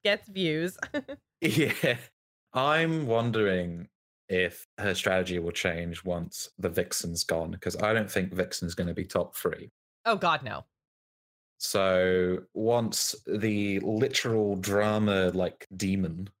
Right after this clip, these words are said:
Speaker 2: is out,
Speaker 1: Mm-hmm. It
Speaker 2: maybe
Speaker 1: might
Speaker 2: then
Speaker 1: give some
Speaker 2: she'll
Speaker 1: more
Speaker 2: open up a
Speaker 1: space.
Speaker 2: bit.
Speaker 1: Yeah.
Speaker 2: Yes.
Speaker 1: I
Speaker 2: But
Speaker 1: agree.
Speaker 2: I think as well about the popular vote, it all depends on the type of people. Cameron is now my favorite because the way she acts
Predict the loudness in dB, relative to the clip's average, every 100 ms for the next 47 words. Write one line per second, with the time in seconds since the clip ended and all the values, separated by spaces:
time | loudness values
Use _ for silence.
0 | _ -2 2 2 0 -2 -4 -6 -4 -4
1 | -6 -10 -16 _ _ _ _ _ _ _
2 | 0 2 4 2 2 2 2 0 2 2
3 | 2 0 2 2 2 -2 -8 -8 -12 -14
4 | _ -4 0 0 0 2 2 2 -4 -18
5 | _ _ _ _ _ _ _ 2 2 0
6 | -4 0 0 2 0 0 -2 0 2 4
7 | 4 2 0 -2 -2 -2 0 0 2 2
8 | 4 2 0 0 0 0 0 0 -2 -4
9 | -4 -6 -4 -4 0 0 0 -6 _ _
10 | -2 0 2 2 2 2 2 2 2 2
11 | 2 0 0 2 2 2 -2 -4 _ _
12 | _ _ -6 -2 0 2 4 2 0 -4
13 | -4 0 2 2 0 0 2 2 0 -2
14 | -4 -4